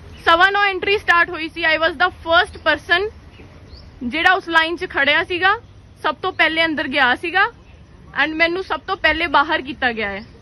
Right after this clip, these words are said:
ਲਾਸਟ ਈਅਰ ਸੇਮ ਇਸ਼ੂ ਫੇ-, ਫੇਸ ਕੀਤਾ ਗਿਆ ਸੀਗਾ। ਇਸ ਸਾਲ ਫੇਰ, maybe ਨੈਕਸਟ ਈਅਰ, ਹਰ ਸਾਲ ਬੱਚੇ ਫੇਰ फेस करते होंगे। And they are saying, "आप उतार दो और अंदर चले जाओ।"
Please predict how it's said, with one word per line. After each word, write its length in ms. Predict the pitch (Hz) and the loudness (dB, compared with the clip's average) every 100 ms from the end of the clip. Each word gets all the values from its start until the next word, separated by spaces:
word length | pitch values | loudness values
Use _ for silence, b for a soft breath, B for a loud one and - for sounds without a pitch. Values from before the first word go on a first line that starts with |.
| - - - - - - - - - - - - | -20 -20 -20 -20 -20 -20 -20 -20 -20 -20 -18 -6
ਲਾਸਟ 400 | 285 320 370 - | 2 2 2 -4
ਈਅਰ 240 | 359 381 | -2 -2
ਸੇਮ 460 | 392 - 349 349 392 | -4 -8 -4 -2 -2
ਇਸ਼ੂ 260 | 415 415 | -4 -4
ਫੇ-, 320 | 440 392 370 339 | -6 -4 -4 -4
ਫੇਸ 240 | 370 359 | -6 -8
ਕੀਤਾ 300 | - 359 359 | -8 -2 -2
ਗਿਆ 200 | 339 339 | 2 0
ਸੀਗਾ। 340 | 349 349 349 370 B B B | -2 -2 -2 -2 B B B
ਇਸ 160 | 277 320 - | -8 -8 0
ਸਾਲ 220 | 359 359 | 2 2
ਫੇਰ, 360 | 349 339 339 392 392 - - - - 269 | -2 -2 0 -2 -6 -18 -20 -18 -4 -2
maybe 240 | 339 415 | 0 2
ਨੈਕਸਟ 340 | 381 339 - 311 | 2 0 -2 0
ਈਅਰ, 220 | 320 330 | 2 2
ਹਰ 220 | 330 320 | 2 0
ਸਾਲ 220 | 349 392 | 2 0
ਬੱਚੇ 280 | 349 339 320 | 0 -4 -6
ਫੇਰ 280 | 277 196 196 - - - | -4 -4 -4 -10 -20 -10
फेस 260 | 294 277 - | -6 -6 -2
करते 300 | 285 240 262 | -4 -4 -6
होंगे। 440 | 285 269 269 285 B B B 294 | -6 -6 -6 -8 B B B 0
And 160 | 330 | 0
they 180 | 294 349 | 0 2
are 200 | 370 403 | 4 2
saying, 280 | - 359 381 | 0 0 2
"आप 180 | 370 349 | 2 0
उतार 400 | 359 339 294 302 | 0 2 2 2
दो 280 | 285 415 403 - - | -2 -4 -6 -6 0
और 120 | 320 | 0
अंदर 280 | 311 302 320 | 2 -2 -2
चले 300 | 330 285 285 | -2 -2 0
जाओ।" 280 | 311 392 | 2 2